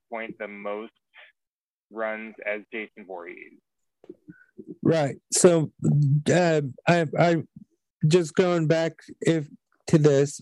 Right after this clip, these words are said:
Speaker 2: like, I personally would think, because the way that Kane moves as Jason to me is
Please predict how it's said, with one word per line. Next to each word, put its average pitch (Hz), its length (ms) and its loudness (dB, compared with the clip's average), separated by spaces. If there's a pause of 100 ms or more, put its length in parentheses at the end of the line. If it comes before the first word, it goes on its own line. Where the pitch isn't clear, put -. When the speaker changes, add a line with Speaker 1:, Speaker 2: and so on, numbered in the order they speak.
(160)
Speaker 2:
like, 139 380 2 (960)
I 175 320 2 (480)
personally 170 560 2
would 156 340 0
think, 156 380 0
because 160 640 0 (800)
the 165 160 2
way 202 300 0
that 208 300 -4
Kane 175 640 0
moves 160 640 0
as 151 320 -2
Jason 156 720 -2
to 165 120 -2
me 151 280 0
is 147 300 -2